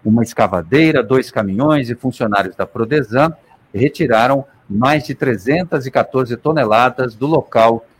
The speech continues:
em dez dias de trabalho. A operação aconteceu no canal da rua Maria Mercedes Fea, no Sabuó. O objetivo principal é garantir o correto escoamento das águas pluviais no bairro para evitar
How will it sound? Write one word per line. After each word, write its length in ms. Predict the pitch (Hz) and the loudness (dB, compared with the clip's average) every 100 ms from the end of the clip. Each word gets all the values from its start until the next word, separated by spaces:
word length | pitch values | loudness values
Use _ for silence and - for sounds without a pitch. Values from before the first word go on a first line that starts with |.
| _ _ | _ _
em 140 | 127 117 | -4 -4
dez 440 | 101 139 151 101 | 0 0 0 -6
dias 320 | 92 127 110 | -4 -4 -4
de 100 | 123 | -8
trabalho. 680 | 131 139 98 90 80 78 78 | -2 0 2 0 0 -4 -2
A 60 | 117 | -2
operação 680 | 113 131 110 - 131 151 - _ _ | 0 0 0 -2 -2 -2 -4 _ _
aconteceu 640 | 120 131 135 123 - 127 | -6 -4 -2 -2 -2 -4
no 120 | 123 120 | -2 -2
canal 360 | 123 104 95 | 0 2 0
da 120 | 98 | 0
rua 380 | 95 101 101 82 - _ - | -2 -2 -2 -2 -8 _ -20
Maria 500 | - 107 113 127 170 | -4 0 2 2 0
Mercedes 720 | 147 127 104 - 113 90 95 - | 0 -2 -4 -4 -4 -4 -10 -14
Fea, 480 | - 123 135 160 - | -2 0 2 0 -4
no 140 | 120 | -8
Sabuó. 560 | 117 - 165 143 92 73 - - - | -6 -2 -2 0 -4 -6 -10 -20 -10
O 60 | 110 | -10
objetivo 560 | 110 135 131 107 95 - | -4 -6 -4 -6 -6 -6
principal 720 | 123 139 - 175 - 120 147 - _ _ _ | -4 -4 -6 -6 2 2 2 -6 _ _ _
é 200 | 120 120 | 2 2
garantir 640 | 95 95 170 175 123 - 113 | 2 2 2 2 -4 -4 -6
o 60 | |
correto 460 | - 98 90 147 135 | -4 -4 0 0 0
escoamento 720 | - 127 104 98 139 98 - | -6 -2 0 0 0 -2 -4
das 240 | 110 90 117 | -4 -2 2
águas 420 | 117 104 90 - | 2 2 -6 -8
pluviais 540 | - 117 175 117 107 | -6 -2 2 2 2
no 100 | 165 | -2
bairro 400 | - 127 113 139 - _ _ _ _ | 2 4 4 0 -8 _ _ _ _
para 260 | 160 165 175 | 2 2 0
evitar 560 | 147 131 123 131 139 | -4 -4 2 2 0